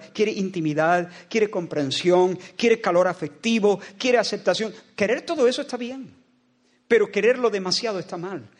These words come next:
Es un deseo desordenado, es una codicia de, de estas cosas. Y entonces la mujer entrega su cuerpo persiguiendo el cariño, persiguiendo el placer de la conexión emocional.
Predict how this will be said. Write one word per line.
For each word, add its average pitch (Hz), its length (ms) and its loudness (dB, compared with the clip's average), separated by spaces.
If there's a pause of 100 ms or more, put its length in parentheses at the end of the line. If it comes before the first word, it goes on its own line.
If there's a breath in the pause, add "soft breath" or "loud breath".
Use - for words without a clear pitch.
Es - 140 -2
un 294 80 -2
deseo 277 320 -2
desordenado, 202 540 -4
es 175 100 -8
una 247 160 -10
codicia 190 720 -6 (400 soft breath)
de, 190 220 -2
de 180 120 0
estas 185 240 -4
cosas. 175 400 -2 (260 loud breath)
Y 240 120 -2
entonces 294 720 0
la 254 100 -2
mujer 247 400 0
entrega 214 420 -2
su 294 200 -6
cuerpo 214 420 -2 (140 loud breath)
persiguiendo 202 500 -4
el 160 80 -10
cariño, 202 360 -8 (1500)
persiguiendo 202 680 -2
el 208 160 -4
placer 202 540 -4 (140)
de 185 100 -6
la 156 120 -8
conexión 156 540 -6
emocional. 135 560 -12